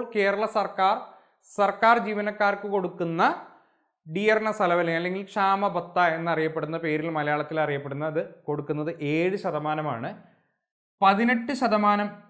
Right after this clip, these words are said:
ഡ്യൂ ആയി കിടക്കുന്നുണ്ട്. കാരണം സർക്കാരിൻ്റെ സാമ്പത്തിക സ്ഥിതി മോശമായതിനാൽ ഒരു, ആ, ഒരുപാട് ഈ പറയുന്ന രീതിയിൽ കുറച്ചധികം ടേംസിൽ ഈ, ഈ പറയുന്നതിന് പല,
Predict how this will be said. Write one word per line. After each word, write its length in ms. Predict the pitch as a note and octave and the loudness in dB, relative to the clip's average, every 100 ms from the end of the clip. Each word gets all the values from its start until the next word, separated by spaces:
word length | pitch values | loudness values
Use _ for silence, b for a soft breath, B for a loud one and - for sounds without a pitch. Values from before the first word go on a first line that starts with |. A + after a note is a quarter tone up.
| D#3 | -8
ഡ്യൂ 180 | D#3 F3 G3 G3 | -4 -2 2 2
ആയി 100 | F3+ | 2
കിടക്കുന്നുണ്ട്. 480 | E3+ D3 D3 C#3 A2 A2 | 0 -2 -4 -8 -8 0
കാരണം 260 | D3+ E3+ F3+ F3+ | 2 2 -2 -4
സർക്കാരിൻ്റെ 540 | G3+ - F#3 F#3+ G3 G3+ | -4 6 6 6 2 -2
സാമ്പത്തിക 540 | F3 D#3+ F3 E3+ F3+ F3+ | 0 -2 -4 -4 -4 -4
സ്ഥിതി 220 | F#3 E3+ F3+ D3+ | -4 -6 -4 -4
മോശമായതിനാൽ 960 | D3 D3+ E3 D3+ C3+ B2 A#2 C#3 A#2 F2+ - _ _ _ _ _ _ _ - D#3+ | -4 -4 -2 0 0 -4 -4 -2 -2 -6 -18 _ _ _ _ _ _ _ 0 4
ഒരു, 120 | G3 G3 - D#3+ | 4 2 -2 2
ആ, 20 | D#3+ D#3+ D#3+ - _ E3+ | 4 4 0 -6 _ 0
ഒരുപാട് 460 | F3+ F#3+ G#3 C#4 A3 - - _ - F3 | 2 6 8 8 4 -4 -16 _ -8 -4
ഈ 40 | F3 | 0
പറയുന്ന 280 | F3 E3+ E3 | 0 0 -2
രീതിയിൽ 240 | D3 B2 B2 | -2 -4 -4
കുറച്ചധികം 540 | E3 D#3 G3 F3+ F#3 G#3 G3+ | -4 -2 0 0 -2 -4 -2
ടേംസിൽ 440 | E3 E3+ E3+ D#3 G#3 - - D#3+ | 0 -2 -4 -2 -2 -6 -16 -8
ഈ, 40 | E3 E3 D#3+ E3 | -4 -2 0 0
ഈ 20 | E3 | 0
പറയുന്നതിന് 340 | D#3+ D#3 D#3+ F#3+ - | 0 0 -2 -4 0
പല, 180 | D#3+ | 2